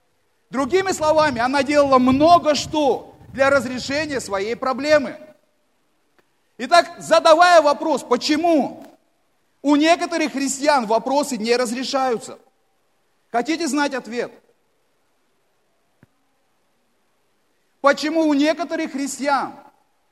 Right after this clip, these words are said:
ситуации не разрешаются? И ответ прост. Потому что мы не делаем всё, что должны делать, мы не прилагаем все необходимые усилия, чтобы получить свой ответ.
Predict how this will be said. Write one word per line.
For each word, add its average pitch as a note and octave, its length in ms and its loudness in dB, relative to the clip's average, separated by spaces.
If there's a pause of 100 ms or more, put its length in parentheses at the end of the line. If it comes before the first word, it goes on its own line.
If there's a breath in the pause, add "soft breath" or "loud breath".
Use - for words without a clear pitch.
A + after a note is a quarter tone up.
(160)
ситуации C#4 760 0
не A3+ 200 -4
разрешаются? C4 880 -4 (920)
И B3 100 -4
ответ B3+ 480 0
прост. B3 360 -2 (420)
Потому C#4 320 2
что C#4+ 160 -2
мы C4+ 100 2
не C#4 120 2
делаем C4+ 340 -2
всё, D4 280 0
что E4 160 -8
должны C#4 400 -2
делать, A3 380 -2 (400)
мы C4+ 140 -2
не C#4+ 80 0
прилагаем C4+ 520 -2
все D4 300 -6
необходимые C4+ 720 -4
усилия, C4 400 -4
чтобы G#3 240 -4
получить G#3 460 -8
свой B3 200 -6
ответ. C4 400 -6